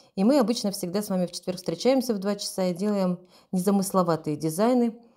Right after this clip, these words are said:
простые дизайны – с помощью, э, материалов, которые вых-, выпускает компания Эми. <clears throat> И мы, пере-, когда выходит какой-то новый продукт, новые гель-лаки или новые какие-то материалы, декорации в данном случае мы сегодня будем рассматривать.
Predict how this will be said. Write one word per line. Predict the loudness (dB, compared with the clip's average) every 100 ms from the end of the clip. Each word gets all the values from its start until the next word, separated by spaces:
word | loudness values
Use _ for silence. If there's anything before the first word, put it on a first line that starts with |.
| _
простые | -2 -2 -2 -4 -4
дизайны – | -4 -2 2 2 4 2 0 -8 _ _ _ -20
с | -6
помощью, | -2 0 0 -4 -2 2 4 2 0 -8 _ _ _
э, | -6 -4
материалов, | -4 -4 -2 2 4 4 2
которые | -4 -4 -4 -4
вых-, | -6 -10
выпускает | -10 -6 -4 -6 -4 -4 -4 -4
компания | -6 -2 -2 -2 -4 0
Эми. | 2 4 2 -4
<clears throat> | 0 0 0 -6 -8
И | -4
мы, | 0 2 2 0 -6 -20 -20 -20 _ _
пере-, | -6 -2 2 2 2 2
когда | 0 0 0
выходит | 0 -2 -4
какой-то | -4 -6 -4 -2
новый | -2 -4
продукт, | -6 -2 0 0 -6 -4
новые | 0 0 0 -2
гель-лаки | -2 -4 0 0 0 -4
или | -6 -4 -6 -6
новые | -6 -4 -6
какие-то | -8 -12 -10 -8
материалы, | -8 -8 -2 2 2 0
декорации | -2 -6 -2 0 0 -2 -4
в |
данном | -2 -4 -6
случае | -6 -6 -4 -4
мы | -4
сегодня | -4 -4 -4 -4
будем | -4 -4 -4
рассматривать. | -4 0 -2 0 -4 -4